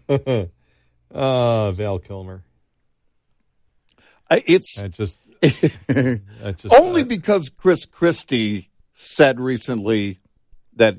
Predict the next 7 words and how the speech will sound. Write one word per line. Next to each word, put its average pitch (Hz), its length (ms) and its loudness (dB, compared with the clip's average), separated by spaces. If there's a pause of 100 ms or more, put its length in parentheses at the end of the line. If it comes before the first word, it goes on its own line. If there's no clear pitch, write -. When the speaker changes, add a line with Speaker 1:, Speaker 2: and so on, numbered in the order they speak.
(220)
Speaker 2:
he'll 151 340 0
be 127 240 -4
the 104 140 -4
nominee. 95 680 -4 (540)
Speaker 1:
Yes, 131 360 0 (560)
he 95 120 -18
did. 90 180 -20